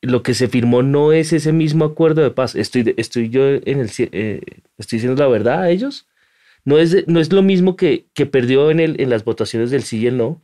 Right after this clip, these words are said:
sino que es otro acuerdo nuevo, pues, o con modificaciones, pero es otra cosa nueva que se hizo de otra manera.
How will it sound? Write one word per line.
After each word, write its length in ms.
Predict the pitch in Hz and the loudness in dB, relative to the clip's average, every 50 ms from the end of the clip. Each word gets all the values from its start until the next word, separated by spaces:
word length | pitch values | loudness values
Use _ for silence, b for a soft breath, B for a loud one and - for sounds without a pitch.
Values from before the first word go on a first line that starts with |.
| _ _ _ _ _ _ _ _ _ _ _ | _ _ _ _ _ _ _ _ _ _ _
sino 240 | - - 135 127 120 - | -10 -6 -4 -2 -2 0
que 80 | 131 | -2
es 100 | 120 - - | -2 0 0
otro 280 | 143 151 151 151 156 | 0 0 2 0 0
acuerdo 500 | 156 156 160 160 151 160 156 156 151 156 | 0 2 2 2 4 4 4 4 2 2
nuevo, 340 | 180 233 233 143 95 90 - _ - | 2 2 2 2 0 -2 -6 _ -2
pues, 160 | - - - - | -2 -2 0 0
o 220 | 113 113 101 92 | -2 -2 -2 -4
con 180 | _ - 107 107 | _ -8 -4 -2
modificaciones, 880 | 104 101 98 95 - 95 - 98 - - 180 165 135 143 156 - - _ _ _ _ _ _ | -2 -2 -2 -4 -6 -8 -8 -6 -2 0 0 2 0 0 -4 -8 -12 _ _ _ _ _ _
pero 160 | - 110 110 | 0 0 0
es 100 | 110 - | 0 0
otra 200 | 139 123 147 139 127 | 0 0 0 0 0
cosa 220 | 143 135 123 123 | 0 -2 -2 -2
nueva 300 | 131 151 165 139 104 95 - | 0 0 2 0 0 -2 -2
que 100 | 127 113 | -4 -4
se 140 | - 123 113 | -2 0 0
hizo 240 | 113 110 104 - 127 | 0 0 0 0 0
de 60 | 120 120 | 0 0
otra 160 | 120 135 131 | 0 -2 -2
manera. 400 | 127 113 120 139 147 104 95 | -2 -2 0 0 -2 -2 -6